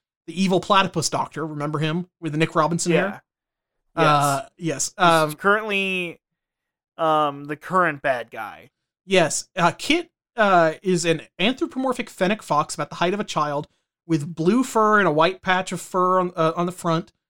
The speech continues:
Speaker 1: shaped like a water drop, and medium long white, uh, white muzzle, blah, blah, blah. For attire, Kit wears the Hydro Pack,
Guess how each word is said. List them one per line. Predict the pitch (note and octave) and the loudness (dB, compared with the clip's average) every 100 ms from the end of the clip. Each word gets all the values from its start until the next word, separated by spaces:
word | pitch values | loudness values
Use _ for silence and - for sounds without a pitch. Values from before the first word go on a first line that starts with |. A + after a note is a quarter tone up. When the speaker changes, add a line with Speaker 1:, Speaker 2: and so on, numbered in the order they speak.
| _ _ | _ _
Speaker 1:
shaped | - F3+ F#3 | 0 0 0
like | E3+ | -2
a | |
water | D#3 E3 F3 | 2 4 2
drop, | D3 D3 C3+ - - | 0 0 0 -2 -4
and | D#3 D3+ | -2 0
medium | F3 G#3 A3 G#3+ G3+ | 0 0 0 0 2
long | F#3 F#3 F3+ E3 | 4 2 0 -2
white, | E3+ F3+ F3+ F3 | -2 -2 -4 -4
uh, | E3 D3+ C#3 C3 D#2 _ _ | 0 0 0 -2 -10 _ _
white | E3 F#3 F3+ | -4 -2 0
muzzle, | E3+ E3+ E3 D#3 | 0 0 -2 -2
blah, | D3+ D#3+ | -2 -2
blah, | E3 | -2
blah. | D3+ C#3+ C#3 - _ _ _ _ | -4 -2 -2 -4 _ _ _ _
For | G3 G#3 | -2 -2
attire, | F#3 C4+ E4+ A#3+ A3+ - - | 0 0 2 0 0 -4 -12
Kit | D#4 A#3+ | -10 -2
wears | A3 G#3 D#3+ | 0 0 0
the | |
Hydro | E3 - G#3 G3 E3+ | -6 -4 -2 0 0
Pack, | C#3+ D3 C3 - | -2 -6 -8 -10